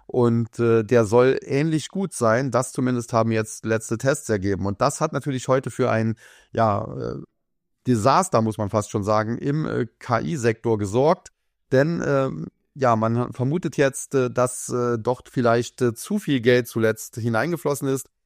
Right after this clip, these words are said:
dass dort, äh, zu ineffizient gearbeitet w-,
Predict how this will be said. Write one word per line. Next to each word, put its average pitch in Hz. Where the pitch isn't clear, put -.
dass 117
dort, -
äh, 113
zu 170
ineffizient 127
gearbeitet 135
w-, -